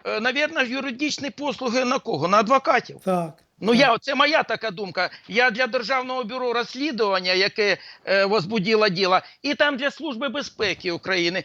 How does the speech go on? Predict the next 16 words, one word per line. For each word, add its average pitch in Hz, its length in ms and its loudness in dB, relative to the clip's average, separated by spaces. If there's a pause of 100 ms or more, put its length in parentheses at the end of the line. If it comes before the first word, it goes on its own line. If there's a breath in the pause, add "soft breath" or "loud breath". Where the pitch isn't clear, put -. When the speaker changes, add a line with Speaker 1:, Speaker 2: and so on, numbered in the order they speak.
(120)
Speaker 1:
Мені 277 300 2
дзвонив 233 400 -2
один 196 320 -2
із 196 140 -6
керівників 226 520 0
і 262 40 4
говорить: 226 360 4
«Та 269 120 2
ми, 277 200 -2
та 254 200 0
ми». 254 140 -4
Ну, 285 180 -6 (100)
не 240 120 -6
пройшло 247 380 0
і 247 60 0
полгода. 240 600 0